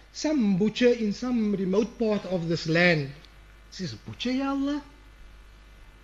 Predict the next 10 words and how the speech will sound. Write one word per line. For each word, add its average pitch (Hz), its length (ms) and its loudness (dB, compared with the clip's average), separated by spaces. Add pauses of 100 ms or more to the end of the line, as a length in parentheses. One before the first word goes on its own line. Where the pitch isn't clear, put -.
(520)
Some 233 200 -6
butcher?" 247 440 0 (2250)
He 208 60 -2
says, 311 220 6
"Oh 311 160 0
Allah, 320 360 6
you 302 120 8
grant 320 360 4
me 330 80 2
permission. 302 640 4